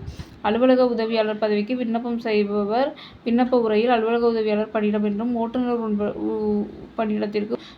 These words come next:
விண்ணப்பிப்பவர் ஓட்டுநர் பணியிடம் என்றும் குறிப்பிட்டு, குறிப்பிட்டு அனுப்ப வேண்டும்னு சொல்லியிருக்காங்க. விண்ணப்பதாரர் பெயர் மற்றும் முகவரி, விண்ணப்பதாரர், அ, அஞ்சல் குறியீட்டினோட இருக்கணும். எட்டாம் வகுப்பு தேர்ச்சி பெற்றதற்கான சான்று,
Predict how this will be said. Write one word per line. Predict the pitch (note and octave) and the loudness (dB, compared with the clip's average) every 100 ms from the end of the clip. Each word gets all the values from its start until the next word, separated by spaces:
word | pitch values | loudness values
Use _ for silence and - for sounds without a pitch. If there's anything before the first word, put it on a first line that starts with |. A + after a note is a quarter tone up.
| - | -6
விண்ணப்பிப்பவர் | A#3+ - A#3+ B3 A#3+ G#3+ G#3 C4 | -4 0 0 0 -2 0 0 2
ஓட்டுநர் | A#3+ A#3 C4 B3+ B3 | 2 2 2 2 0
பணியிடம் | A#3+ A3 A3 G#3+ | -2 -2 0 2
என்றும் | G#3 A3+ C4 | 2 2 0
குறிப்பிட்டு, | B3 A#3+ B3 A#3+ A#3+ | -2 -2 -2 0 0
குறிப்பிட்டு | A#3+ A#3+ B3 B3+ | 0 -4 -2 0
அனுப்ப | A#3 A3 A3 | 0 0 -2
வேண்டும்னு | G#3 G#3+ A#3 | 0 0 -2
சொல்லியிருக்காங்க. | G#3+ G#3 G#3 G#3 G#3 C#4 E4 - - - | 0 0 0 0 0 0 -2 -10 -18 -4
விண்ணப்பதாரர் | A#3 B3 B3+ B3 A3 A#3+ B3 | 0 0 2 4 4 2 0
பெயர் | G#3+ A3+ | 0 2
மற்றும் | A#3+ G#3+ A#3 A3+ | 0 -2 -2 0
முகவரி, | G#3 G#3+ G#3+ G#3 B3 D#4+ - - - | 0 0 0 0 0 -2 -4 -16 -8
விண்ணப்பதாரர், | B3 A#3+ B3 B3 A#3+ A3 A3 G#3+ | 0 2 4 4 4 4 0 0
அ, | G#3+ A3 A3 G#3+ G#3+ | 2 4 6 6 4
அஞ்சல் | A3 A3+ B3+ B3 | 4 2 2 0
குறியீட்டினோட | A#3 A#3+ A#3+ G#3+ G#3+ G#3+ A3 | 0 0 0 2 2 2 2
இருக்கணும். | G#3 A3 C4 B3+ | 0 -2 0 0
எட்டாம் | A#3 A#3 | 2 0
வகுப்பு | G#3+ G#3 | -2 -4
தேர்ச்சி | A3 G#3+ A#3 | -2 -2 -4
பெற்றதற்கான | A3 G#3 G#3 G#3+ G#3 | -4 -2 -2 0 0
சான்று, | G#3 G#3+ G#3+ A#3+ | 0 0 0 2